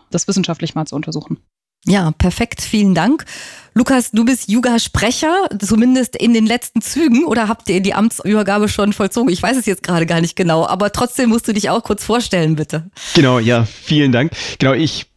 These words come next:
Speaker 3: war Yuga-Sprecher bis zur diesjährigen Viszeralmedizin, durfte das Amt dann weitergeben. Mein Name ist Lukas Welsch, bin Oberarzt im Klinikum Hanau, hatte einige Stationen hier im Rhein-Main-Gebiet schon eingelegt. Ja,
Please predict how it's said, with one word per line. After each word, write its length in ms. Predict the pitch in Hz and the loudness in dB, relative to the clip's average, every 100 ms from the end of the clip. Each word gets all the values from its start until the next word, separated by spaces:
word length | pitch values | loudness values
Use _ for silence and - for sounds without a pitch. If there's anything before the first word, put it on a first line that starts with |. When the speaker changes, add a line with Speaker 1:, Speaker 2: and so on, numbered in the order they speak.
| _ - | _ -4
Speaker 3:
war 440 | 127 113 147 170 | 2 4 4 4
Yuga-Sprecher 800 | 143 156 156 151 - - 151 151 | 2 2 2 0 -2 -2 2 2
bis 240 | 131 139 - | 0 -2 0
zur 180 | 135 | 0
diesjährigen 400 | 120 139 135 120 | 2 0 0 2
Viszeralmedizin, 920 | 120 123 123 104 131 135 127 143 131 135 _ _ - | 0 0 -2 2 2 2 0 0 2 0 _ _ -6
durfte 280 | - 131 139 | -2 0 0
das 100 | 117 | 0
Amt 240 | 127 131 | 0 0
dann 140 | 123 104 | 0 2
weitergeben. 600 | 110 139 117 127 131 139 | 2 0 0 2 2 0
Mein 440 | 151 151 117 107 123 | -4 -2 0 2 2
Name 240 | 113 120 | 0 -2
ist 220 | 120 - | -4 -6
Lukas 320 | 117 - - | -4 -4 -2
Welsch, 640 | 110 117 131 - - - - | 0 2 0 -2 -6 -8 -2
bin 320 | 113 104 101 - - - - | 2 2 0 -4 -20 -20 -6
Oberarzt 640 | - 117 104 117 - - | 0 2 2 0 -2 -6
im 340 | - 107 98 98 | -2 2 2 0
Klinikum 640 | - 110 107 113 104 90 85 | 0 0 0 0 0 0 2
Hanau, 640 | 120 135 120 120 120 113 | 2 2 2 2 2 0
hatte 340 | 95 110 110 107 | 0 0 -2 -2
einige 260 | 113 113 | 0 0
Stationen 540 | 110 107 - 123 117 113 | -2 -4 -2 0 2 2
hier 120 | 113 | 0
im 100 | 110 | 0
Rhein-Main-Gebiet 680 | 101 101 131 127 127 127 - - _ _ - | 0 0 0 0 0 -2 -6 -20 _ _ -6
schon 300 | - 120 120 | 0 2 2
eingelegt. 1000 | - 120 127 110 110 117 120 - - 131 120 98 - | 0 2 2 2 2 0 -2 -8 -4 -2 -2 -6 -2
Ja, 240 | 95 104 | 0 0